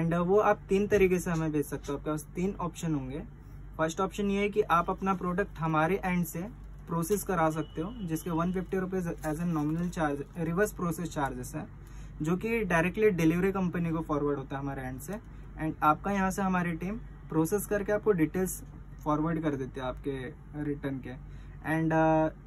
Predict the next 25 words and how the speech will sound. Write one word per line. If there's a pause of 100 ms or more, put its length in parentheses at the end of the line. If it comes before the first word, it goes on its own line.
(360)
second
option
ये
है
कि (140)
आप (140)
हमारे,
अ, (800)
जो
charges
है,
reverse
pickup
charges,
वो
आपको
ठीक
नहीं
लग
रहे
हैं
या
आप
चाहते
हो